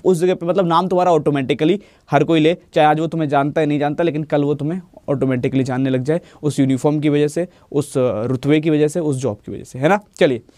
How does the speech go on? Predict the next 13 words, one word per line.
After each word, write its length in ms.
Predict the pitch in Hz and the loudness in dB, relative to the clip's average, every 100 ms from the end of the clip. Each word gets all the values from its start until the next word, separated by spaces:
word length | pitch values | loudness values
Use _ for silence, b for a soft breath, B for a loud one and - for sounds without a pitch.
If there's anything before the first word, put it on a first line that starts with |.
| b - _ _ _ _ _ b b b | b -20 _ _ _ _ _ b b b
तो 280 | 220 240 247 | 8 10 8
देखो 160 | 226 269 | 6 6
यार, 140 | 285 | 6
एक 240 | - 220 - | 4 0 0
चीज़ 120 | 262 | -2
मैं 80 | 262 | 0
तुमको 200 | 254 262 | 2 2
बताऊं 180 | 233 | 2
दोस्त, 220 | 254 262 233 | 2 2 2
कि 340 | 185 170 226 190 | 0 0 0 2
डायरेक्शन 360 | 180 196 247 | 4 4 2
डिस्टेंस, 400 | 196 - 180 131 | 0 0 -2 -4
अ, 100 | - | -4